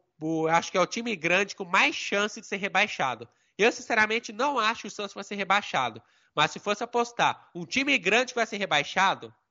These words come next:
eu acho que vai ser o Santos. Mas os três rebaixados que eu vou colocar oficialmente:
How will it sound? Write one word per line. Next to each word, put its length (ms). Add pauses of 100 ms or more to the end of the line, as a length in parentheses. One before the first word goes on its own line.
(580)
eu 120
acho 160
que 80
vai 100
ser 100
o 60
Santos. 640 (500)
Mas 500 (300)
os 420
três 280
rebaixados 580
que 80
eu 60
vou 100
colocar 400
oficialmente: 680